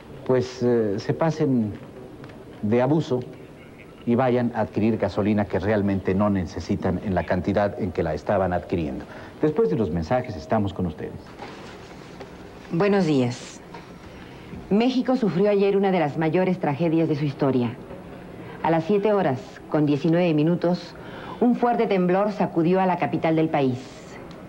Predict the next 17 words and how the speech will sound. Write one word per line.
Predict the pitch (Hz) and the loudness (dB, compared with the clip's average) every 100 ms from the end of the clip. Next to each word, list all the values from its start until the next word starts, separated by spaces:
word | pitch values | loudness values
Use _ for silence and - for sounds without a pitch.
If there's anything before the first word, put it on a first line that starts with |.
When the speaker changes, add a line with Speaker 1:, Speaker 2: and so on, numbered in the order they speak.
| - | -6
Speaker 2:
Edificios, | - 165 165 226 196 226 226 185 - | 0 2 2 0 2 2 2 -2 -2
casas, | 190 190 190 190 - - | 0 2 2 0 -2 -6
escuelas | 135 - 196 180 170 160 - - - - - - - - | -4 2 2 4 2 -2 -12 -16 -16 -16 -14 -14 -14 -8
se | - | 0
vinieron | 156 151 165 165 | 4 4 4 4
abajo. | 143 127 120 113 - - - - - - | 4 2 -2 -6 -8 -14 -12 -12 -12 -4
Los | - 180 | 0 2
daños | 214 226 226 | 4 2 2
ocasionados | 190 165 175 185 185 | 0 2 4 4 2
por | 170 | 2
el | 151 | 4
derrumbe | 147 160 190 185 | 4 4 4 4
son | 175 180 - - | 4 2 0 2
incalculables. | 226 214 196 185 170 131 123 117 - - - - - | 2 4 2 4 4 4 2 0 -4 -16 -16 -16 -2
Las | 151 151 | 0 2
pérdidas | 143 196 180 165 156 | 2 2 4 2 2
humanas | 160 160 156 | 2 4 2